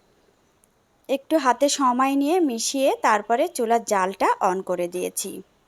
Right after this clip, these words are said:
এখন এখানে দিয়ে দিচ্ছি স্ট্রবেরি ফ্লেভার, এটা সম্পূর্ণ অপশনাল, চাইলে আপনারা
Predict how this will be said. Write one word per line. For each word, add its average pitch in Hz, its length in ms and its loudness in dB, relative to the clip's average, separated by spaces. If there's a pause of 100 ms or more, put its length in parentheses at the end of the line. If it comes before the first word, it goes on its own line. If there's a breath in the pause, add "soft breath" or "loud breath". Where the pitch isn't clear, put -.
(640)
এখন 254 380 4
এখানে 349 320 0
দিয়ে 269 240 0
দিচ্ছি 269 360 -6 (200)
স্ট্রবেরি 240 560 0
ফ্লেভার, 180 360 -2 (120)
এটা 269 200 -2 (120)
সম্পূর্ণ 285 420 -2 (240)
অপশনাল, 294 460 -2 (120)
চাইলে 233 320 0
আপনারা 285 280 -2